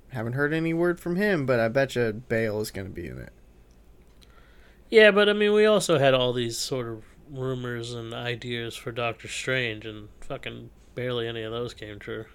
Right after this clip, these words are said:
Speaker 1: We got Krasinski, though.
Speaker 2: Yeah.
Speaker 1: That was an
Speaker 2: We did get
Speaker 1: internet
Speaker 2: Krasinski.
Speaker 1: rumor, like, two fucking years ago, and all of a sudden it's like, "Oh, hey, we, we really did decide to do that."
Speaker 2: Yeah.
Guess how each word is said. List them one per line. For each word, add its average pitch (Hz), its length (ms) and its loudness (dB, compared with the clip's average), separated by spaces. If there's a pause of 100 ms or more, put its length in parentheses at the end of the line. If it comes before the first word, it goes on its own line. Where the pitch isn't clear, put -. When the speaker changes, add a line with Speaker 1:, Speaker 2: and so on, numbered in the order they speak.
(140)
Speaker 1:
We - 80 -2
got 202 240 0
Krasinski, 190 600 2
though. 165 360 2 (480)
Speaker 2:
Yeah. 123 280 0 (480)
Speaker 1:
That 160 120 4
was 208 140 4
an 165 80 6
Speaker 2:
We 131 60 0
did 131 40 0
get 131 60 2
Speaker 1:
internet 135 340 2
Speaker 2:
Krasinski. 120 80 2 (220)
Speaker 1:
rumor, 127 120 4
like, 120 280 0
two 175 260 2
fucking 143 460 -4
years 147 280 -2
ago, 113 460 2
and 117 240 2
all 117 180 2
of 117 40 2
a 123 40 -2
sudden 120 280 0
it's 117 120 -4
like, 123 200 0
"Oh, 175 100 2
hey, 180 200 2
we, 160 180 2 (100)
we 151 160 -2
really 175 300 2
did 143 240 -2
decide 139 340 0
to 117 80 -6
do 123 220 0
that." 92 240 -6 (680)
Speaker 2:
Yeah. 113 280 -10